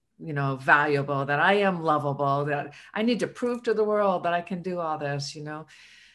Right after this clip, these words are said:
I mean, by the time I was twenty-nine, I was elected for a legislative office. I was a legislator, and I didn't have a college degree. And when I decided to run to be a legislator, I d-, hadn't,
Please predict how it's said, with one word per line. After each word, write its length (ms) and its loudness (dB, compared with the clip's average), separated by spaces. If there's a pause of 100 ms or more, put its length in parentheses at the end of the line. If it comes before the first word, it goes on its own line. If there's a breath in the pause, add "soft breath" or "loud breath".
(120)
I 40 -8
mean, 220 -2
by 140 2
the 100 0
time 280 -2
I 80 0
was 160 -4
twenty-nine, 840 -2
I 120 -2
was 120 -2
elected 480 -4
for 480 -4 (340 soft breath)
a 60 -6
legislative 680 0
office. 480 -4
I 80 -6
was 180 -6
a 80 -6
legislator, 880 -6 (540 soft breath)
and 380 2 (100)
I 100 4
didn't 220 0
have 140 -2
a 60 0
college 420 0
degree. 600 -6
And 140 2
when 120 2
I 140 2
decided 600 0
to 120 -4
run 560 -2 (180)
to 100 -8
be 160 2
a 60 2
legislator, 880 -4 (480 loud breath)
I 140 6
d-, 120 0
hadn't, 440 2